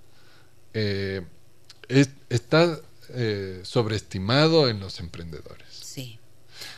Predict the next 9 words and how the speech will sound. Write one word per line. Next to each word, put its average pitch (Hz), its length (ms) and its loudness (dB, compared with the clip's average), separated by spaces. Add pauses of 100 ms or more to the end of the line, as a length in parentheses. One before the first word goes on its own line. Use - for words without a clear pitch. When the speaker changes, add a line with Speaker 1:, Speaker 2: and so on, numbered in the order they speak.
Speaker 2:
O 277 80 -4
sea, 294 160 2
sí 277 120 -2
está 247 240 4
bien 220 680 2
registrar 185 520 2
en 185 120 2
el 175 140 0
iepi. 226 400 0